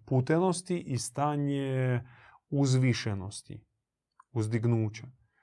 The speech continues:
Dakle, kad mi govorimo o stanju uzdignuća primjenivo ka nama, mi govorimo o tijelu, o korpusu, o somi.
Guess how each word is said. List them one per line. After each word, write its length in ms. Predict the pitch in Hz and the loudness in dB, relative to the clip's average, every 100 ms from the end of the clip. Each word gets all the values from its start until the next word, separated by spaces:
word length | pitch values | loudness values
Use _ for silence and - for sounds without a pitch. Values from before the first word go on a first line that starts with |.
| _ _ - | _ _ -8
Dakle, 540 | 117 117 117 113 - | -2 -2 0 -2 -2
kad 160 | - 120 | -2 0
mi 140 | 135 | 2
govorimo 420 | 131 135 135 127 | 4 6 6 6
o 60 | 123 | 2
stanju 420 | - - 143 127 | 0 0 0 2
uzdignuća 840 | 110 117 113 131 190 202 - 117 95 - _ _ _ _ - | 0 -2 0 4 4 4 2 -2 -2 -10 _ _ _ _ -2
primjenivo 840 | 131 131 127 131 123 117 113 104 | 2 4 6 6 4 4 2 -2
ka 380 | - 113 107 - - | 0 2 2 0 -4
nama, 540 | 120 123 104 98 104 _ _ _ _ | -2 0 0 -4 -10 _ _ _ _
mi 60 | 135 | -2
govorimo 420 | 143 165 165 165 | 4 6 6 4
o 160 | 170 156 | 4 2
tijelu, 500 | 151 135 131 110 110 | 2 4 6 6 4
o 160 | 135 135 | 2 0
korpusu, 720 | 127 120 117 139 131 - 151 - | 2 4 4 2 0 0 -2 -2
o 320 | 139 151 - | -2 -2 -4
somi. 680 | - - 139 131 110 101 | -10 -2 4 4 4 -2